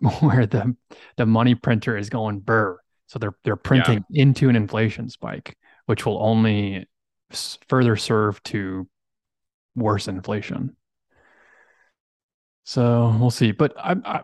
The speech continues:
Speaker 1: I'm not actually, I think that's the most compelling narrative, but I don't,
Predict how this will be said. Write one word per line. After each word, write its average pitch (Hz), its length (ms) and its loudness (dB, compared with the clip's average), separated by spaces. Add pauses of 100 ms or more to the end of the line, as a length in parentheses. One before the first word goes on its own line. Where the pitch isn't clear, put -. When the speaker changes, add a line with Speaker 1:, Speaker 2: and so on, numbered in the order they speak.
Speaker 1:
I'm 151 140 2
not 185 180 2
actually, 123 600 0 (100)
I 139 100 -2
think 180 160 0
that's 185 220 -2
the - 80 -6
most 120 240 -2
compelling 104 420 -18
narrative, 110 560 -12 (480)
but 104 480 -6 (1120)
I 139 140 -8
don't, 135 280 0